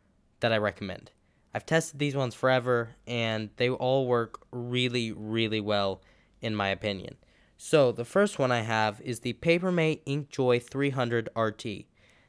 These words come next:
Now, that sounds really specific, but believe me, you'll need it to find it. Papermate apparently has,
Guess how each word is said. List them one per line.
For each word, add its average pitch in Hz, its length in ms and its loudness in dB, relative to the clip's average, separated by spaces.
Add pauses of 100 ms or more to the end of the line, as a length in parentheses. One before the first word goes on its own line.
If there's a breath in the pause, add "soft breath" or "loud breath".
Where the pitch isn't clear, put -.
Now, 120 100 -2
that 120 100 -4
sounds 135 260 -2
really 123 160 0
specific, 113 560 -4
but 107 120 -6
believe 110 280 -4
me, 110 100 -4
you'll 104 140 -2
need 104 200 -4
it - 120 -10
to 113 80 -8
find 104 320 -4
it. 104 140 -8
Papermate 113 380 -6
apparently 107 420 -6
has, 104 420 -4